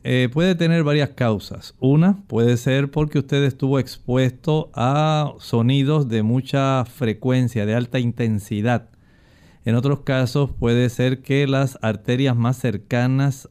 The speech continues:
a la zona del caracol del oído esté estrechándose a consecuencia del colesterol que usted esté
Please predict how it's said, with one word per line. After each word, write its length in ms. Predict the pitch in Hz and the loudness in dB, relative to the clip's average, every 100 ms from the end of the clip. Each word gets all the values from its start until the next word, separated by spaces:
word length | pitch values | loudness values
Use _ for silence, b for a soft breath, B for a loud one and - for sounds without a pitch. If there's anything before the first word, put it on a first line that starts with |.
| - | -6
a 880 | 107 107 107 104 101 101 - - - _ | -2 0 0 -2 -4 -6 -10 -14 -20 _
la 420 | 98 104 104 104 | -6 -4 -2 -2
zona 800 | 98 - 131 135 147 160 170 175 165 | -4 -4 0 2 2 2 2 0 -4
del 960 | 104 95 117 139 156 160 117 139 143 - | -6 -4 0 0 0 -2 -2 -4 -4 -6
caracol 920 | 131 120 113 107 - 131 139 170 208 - | -2 -2 -2 -6 -2 2 2 2 -2 -10
del 300 | 107 104 120 | -6 -2 0
oído 480 | 139 120 107 131 - b b b b b b b | 0 0 0 -2 -4 b b b b b b b
esté 680 | 120 117 - 160 175 175 175 - | -4 -2 -2 0 2 2 -2 -2
estrechándose 840 | 123 120 127 113 135 135 147 147 | -2 0 -2 0 0 0 2 0
a 80 | 131 | 0
consecuencia 920 | 113 110 107 117 127 135 139 143 139 | 0 0 0 2 2 2 2 0 0
del 400 | 127 107 127 143 | -2 -4 -2 -2
colesterol 720 | - 113 123 139 123 120 131 | -4 -2 -2 -2 0 0 -2
que 220 | - 135 | -4 -2
usted 360 | 139 127 127 139 | -2 -2 -2 0
esté 720 | 127 113 - 131 139 143 139 | 0 -4 -4 0 0 0 -2